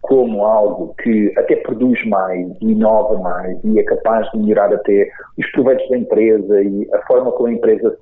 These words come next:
se posiciona a nível nacional, internacional, europeu. Então aí, eh, as, as áreas de negócio da empresa também olham para este tema como algo que querem agarrar e abraçar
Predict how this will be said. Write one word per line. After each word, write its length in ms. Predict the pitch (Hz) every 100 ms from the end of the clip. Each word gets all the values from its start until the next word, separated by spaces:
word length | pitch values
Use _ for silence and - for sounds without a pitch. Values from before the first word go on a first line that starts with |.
| -
se 140 | 113 90
posiciona 760 | - 104 120 - 110 110 107 - - - -
a 60 |
nível 460 | 113 107 104 98 92
nacional, 760 | 113 123 127 110 104 104 104 117
internacional, 680 | - 110 - 104 98 98
europeu. 500 | 98 - - 82 - - - - - -
Então 260 | 127 135
aí, 520 | 127 127 131 135 143 147 _
eh, 480 | 127 123 120 120 117 107
as, 520 | 107 - 117 - 104
as 160 | 101
áreas 360 | 120 123 110 101
de 80 | 110
negócio 500 | 110 107 - - 98
da 100 | 98
empresa 600 | 101 - - 127 113 107
também 380 | - 117 120 127
olham 380 | 120 120 123 123
para 140 | 120
este 280 | 120 120 -
tema 380 | 123 123 131 - - _ -
como 500 | 139 139 139 139 135
algo 220 | 123 131 -
que 80 | -
querem 320 | 135 131 131
agarrar 520 | 123 120 117 113 110
e 120 | 110
abraçar 540 | 101 104 - 110 110